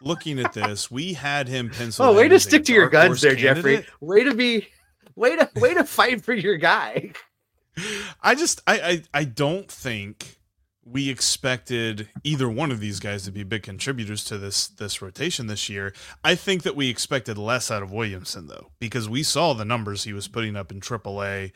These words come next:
Speaker 1: the walk numbers. I, I think his strikeout to walk ratio was, like, one-to-one. Meanwhile, Andrew Abbott was setting everything on fire, and so we're thinking, "Okay, this guy's got a shot." Now, did we think he was an ace? No. But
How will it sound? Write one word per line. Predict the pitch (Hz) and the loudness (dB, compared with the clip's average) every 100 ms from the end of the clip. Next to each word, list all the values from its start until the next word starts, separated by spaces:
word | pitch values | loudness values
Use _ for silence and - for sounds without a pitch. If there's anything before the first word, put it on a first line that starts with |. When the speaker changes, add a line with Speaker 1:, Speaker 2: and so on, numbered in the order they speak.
| - - - | -20 -20 -12
Speaker 1:
the | 98 | -10
walk | 95 101 120 120 - | -6 0 0 0 -4
numbers. | 104 104 104 104 104 98 | -10 -10 -8 -6 -6 -6
I, | 107 110 113 | -6 -6 -8
I | |
think | 113 135 120 | -8 -10 -8
his | 120 107 98 - - - - | -8 -4 -4 -4 -8 -20 -10
strikeout | - 135 131 | -6 -2 -2
to | 101 | -2
walk | 120 - | -2 -2
ratio | 104 101 101 | -6 -8 -8
was, | 101 | -10
like, | 98 92 | -10 -8
one-to-one. | 117 113 98 123 123 - _ _ _ _ _ 127 | -6 -4 -6 -4 -6 -6 _ _ _ _ _ -6
Meanwhile, | 135 147 131 120 | -2 0 2 0
Andrew | 123 117 113 | -2 -2 0
Abbott | 123 120 110 | 0 0 -4
was | 101 | -4
setting | - 117 | -4 -4
everything | 120 107 110 104 | -4 -6 -6 -8
on | 95 | -10
fire, | 92 143 170 175 117 107 | -6 0 2 2 0 -2
and | 107 | -4
so | 120 | -4
we're | 113 | -4
thinking, | 107 120 110 113 - | -4 -6 -6 -4 0
"Okay, | 190 - 110 107 104 - - _ | 0 0 -2 0 -4 -8 -20 _
this | 170 - | -4 -2
guy's | 170 143 | -2 -4
got | 123 117 | -2 -4
a | 104 | -4
shot." | - 131 95 | -2 -2 -2
Now, | 123 127 107 117 123 _ _ - | -4 -2 -2 -4 -8 _ _ -16
did | 107 | -14
we | 92 | -12
think | 113 | -10
he | 110 | -8
was | 104 98 | -8 -8
an | |
ace? | 110 156 151 - | -6 -6 -6 -10
No. | 101 92 _ _ _ _ - - _ _ | -12 -18 _ _ _ _ -20 -20 _ _
But | - 185 107 117 | 4 4 4 -2